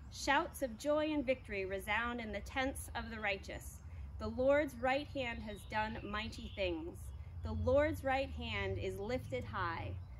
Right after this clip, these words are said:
The Lord's right hand has done mighty things. I will not die but live, and will proclaim what the Lord has done. The Lord has chastened me severely, but he has not given me over to death. Open for me the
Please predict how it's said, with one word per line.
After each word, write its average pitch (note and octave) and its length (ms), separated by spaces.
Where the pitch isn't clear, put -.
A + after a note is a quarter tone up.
The A3 240
Lord's B3+ 400
right B3 260
hand G3 360
has F#3+ 280
done F#3+ 460
mighty G3 420
things. E3+ 340
I A3+ 120
will C4+ 240
not D4 300
die C4 300
but C4+ 220
live, F3+ 280
and G#3 160
will G3+ 120
proclaim A#3 720
what G3 120
the G3+ 100
Lord G#3 340
has G#3+ 160
done. E3+ 380
The B3 80
Lord C#4 300
has D4+ 260
chastened D4+ 400
me D4+ 100
severely, D4 680
but - 80
he A3 80
has G#3 120
not B3 300
given A3+ 200
me G#3+ 180
over G3+ 220
to - 220
death. D3 220
Open D4 480
for G#3 80
me G3+ 220
the F#3 140